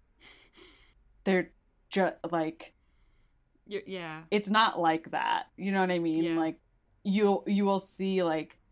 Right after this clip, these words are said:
Speaker 1: women in bras and stuff like that, but I don't know. This felt, like, different to me. <laughs>
Speaker 2: Yeah.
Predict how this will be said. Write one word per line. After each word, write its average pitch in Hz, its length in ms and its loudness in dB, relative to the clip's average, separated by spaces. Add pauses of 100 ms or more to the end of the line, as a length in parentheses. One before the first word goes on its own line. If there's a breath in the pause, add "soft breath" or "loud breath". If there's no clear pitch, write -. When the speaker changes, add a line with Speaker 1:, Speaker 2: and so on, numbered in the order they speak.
(720)
Speaker 1:
women 180 360 2
in 165 180 2
bras 165 540 4
and 165 120 -2
stuff 160 200 -6
like 156 160 -8
that, 147 320 0 (120)
but 135 340 0 (1300)
I 160 80 -10
don't 147 160 -6
know. 113 340 -6
This 196 220 2
felt, 196 260 4
like, 185 200 0
different 165 380 -2
to - 100 -6
me. 170 480 -4
<laughs> - 0 -
Speaker 2:
Yeah. 202 540 -10